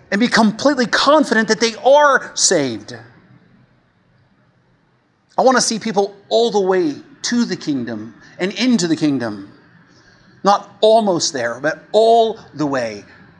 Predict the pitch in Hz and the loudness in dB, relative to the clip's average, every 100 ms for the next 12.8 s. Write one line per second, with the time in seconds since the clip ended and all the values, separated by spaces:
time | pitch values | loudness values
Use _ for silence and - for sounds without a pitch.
0 | - 113 92 - - - _ _ _ _ | -10 -8 -6 -10 -16 -20 _ _ _ _
1 | _ _ _ _ _ _ _ _ _ _ | _ _ _ _ _ _ _ _ _ _
2 | _ _ - 135 190 190 - 208 196 180 | _ _ -10 0 0 2 0 0 0 0
3 | - 196 202 190 180 175 202 - 156 180 | 0 0 2 0 0 0 0 -2 -2 0
4 | 196 180 - 208 185 175 180 165 175 202 | 2 0 -4 -2 -2 0 2 2 4 4
5 | 170 127 - - _ _ _ _ _ _ | 2 0 -10 -20 _ _ _ _ _ _
6 | _ _ _ _ _ _ _ 165 175 175 | _ _ _ _ _ _ _ -2 0 0
7 | 170 180 190 214 175 170 170 185 180 208 | -2 -4 -2 -2 -4 -2 -2 0 2 2
8 | - - - 202 214 214 190 170 - _ | 2 -2 -2 -2 0 0 -2 -6 -14 _
9 | - 185 202 196 185 - 233 214 - - | -6 2 2 2 0 4 4 4 0 -4
10 | - - 202 202 214 202 208 196 180 - | -8 -4 -2 0 -2 0 2 2 0 -2
11 | 247 233 170 170 190 190 208 226 - - | 0 0 0 2 0 2 2 2 -2 -4
12 | 220 262 277 127 131 123 101 98 | 0 0 0 -6 -2 -2 -2 -8